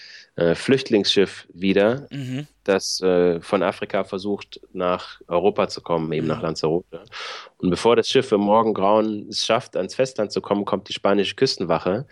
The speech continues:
Speaker 2: Mhm.
Speaker 1: und greift es auf. Er denkt, er ist gerettet, aber da er aussieht wie die anderen und auch
Speaker 2: Ah.
Speaker 1: keinen Pass dabei hat und eine Badehose anhat,
Speaker 2: Ja.
Speaker 1: wird er halt, äh, auch für einen der Flüchtlinge gehalten. Und wird dann wieder aufs offene Meer mit dem Schiff rausgezogen und schafft es tatsächlich nur mit einem anderen,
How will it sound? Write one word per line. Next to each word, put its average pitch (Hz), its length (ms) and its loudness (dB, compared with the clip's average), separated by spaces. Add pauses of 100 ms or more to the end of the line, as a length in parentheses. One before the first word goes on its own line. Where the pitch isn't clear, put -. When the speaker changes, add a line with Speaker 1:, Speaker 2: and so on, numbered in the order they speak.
(120)
Speaker 2:
Mhm. 123 240 -8
Speaker 1:
und 113 120 0
greift 104 280 2
es - 140 -12
auf. 123 320 2
Er 117 160 2
denkt, 117 260 2
er 92 80 0
ist - 140 -6
gerettet, 123 480 0
aber 95 200 0
da 95 120 2
er 92 120 6
aussieht 110 280 0
wie 95 80 -6
die 95 120 0
anderen 113 320 2
und 85 120 -4
auch 95 80 -2
Speaker 2:
Ah. 139 60 -2
Speaker 1:
keinen 95 160 -2
Pass 113 180 -2
dabei 85 180 -8 (260)
hat - 160 -16 (440)
und 95 80 -8
eine 92 100 -2
Badehose 98 500 2
anhat, 87 520 -4
Speaker 2:
Ja. 120 120 -2
Speaker 1:
wird 101 140 -2
er 95 100 0
halt, 98 220 0 (200)
äh, 92 80 0
auch - 360 -2 (140)
für - 180 -2
einen 92 240 0
der 92 80 0
Flüchtlinge 87 440 -4
gehalten. 76 560 -6 (680)
Und 87 500 -2
wird 98 280 0
dann 123 300 2 (100)
wieder 117 240 4
aufs 104 140 0
offene 107 300 -4
Meer 120 280 2
mit 123 200 -2
dem 120 280 -2
Schiff - 300 -2
rausgezogen 110 600 0
und 90 280 -4
schafft - 320 -2
es 107 100 -6
tatsächlich 110 460 -2
nur 113 140 2
mit 110 220 -2
einem 117 320 2
anderen, 101 480 0